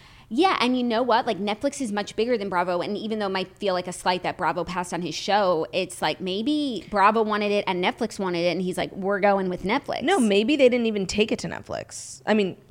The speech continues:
Speaker 2: to Bravo.
Speaker 1: Yeah.
Speaker 2: Sounds like they had bigger and better ideas for it from
Speaker 1: It's
Speaker 2: the
Speaker 1: not
Speaker 2: get.
Speaker 1: like his show ended up on Oxygen.
Speaker 2: No, and they've been on this, um,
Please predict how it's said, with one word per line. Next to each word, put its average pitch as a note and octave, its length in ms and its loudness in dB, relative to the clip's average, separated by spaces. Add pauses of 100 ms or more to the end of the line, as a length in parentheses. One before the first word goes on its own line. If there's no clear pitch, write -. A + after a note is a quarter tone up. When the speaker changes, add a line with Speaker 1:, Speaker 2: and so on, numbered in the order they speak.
(160)
Speaker 2:
to F3+ 120 -8
Bravo. G2+ 480 -4
Speaker 1:
Yeah. A3+ 400 2 (460)
Speaker 2:
Sounds A3+ 220 0
like A#3+ 100 4
they A3+ 60 6
had G3 180 6
bigger G3 240 4
and F#3 180 4
better F3 200 6
ideas E3+ 440 2
for C#3 260 0
it B2+ 220 2
from - 100 2
Speaker 1:
It's F3 100 -2
Speaker 2:
the F3 60 2
Speaker 1:
not F#3 80 4
Speaker 2:
get. F3+ 80 6
Speaker 1:
like A2 140 0
his A3+ 200 -4
show G3+ 220 0
ended F#3+ 180 -4
up E3+ 80 -4
on G#2+ 120 -6
Oxygen. - 640 -14
Speaker 2:
No, C#4 140 4
and A#3+ 120 4
they've A3 120 4
been E4+ 120 0
on C#4+ 140 2
this, G3 240 -2
um, D3+ 320 -2